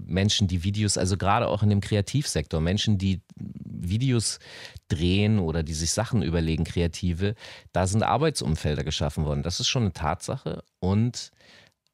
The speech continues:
es ist eine Möglichkeit, die vorher so nicht geherrscht hat, um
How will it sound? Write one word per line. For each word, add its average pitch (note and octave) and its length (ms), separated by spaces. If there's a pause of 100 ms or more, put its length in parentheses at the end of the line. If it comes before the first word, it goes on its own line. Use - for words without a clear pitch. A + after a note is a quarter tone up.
(300)
es F#2+ 160
ist A2 380
eine G#2 100
Möglichkeit, G#2 640
die F#2+ 100
vorher G#2+ 440
so F#2+ 200
nicht F#2 200
geherrscht E2+ 480
hat, F2 160
um E2 360